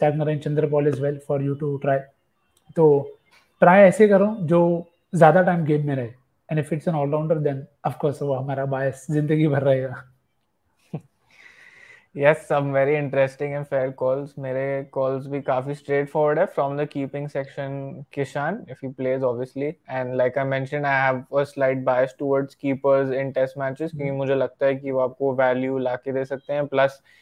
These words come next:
Speaker 2: he is going to come at such a position जहाँ बहुत अनलाइकली है कि he will have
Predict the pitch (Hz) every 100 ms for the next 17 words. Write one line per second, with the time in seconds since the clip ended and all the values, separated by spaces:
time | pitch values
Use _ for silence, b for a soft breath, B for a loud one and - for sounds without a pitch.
0 | b 143 139 143 147 143 143 147 143 139
1 | 143 135 135 135 131 151 147 135 135 127
2 | 131 131 131 131 127 123 131 135 131 -
3 | 131 127 127 131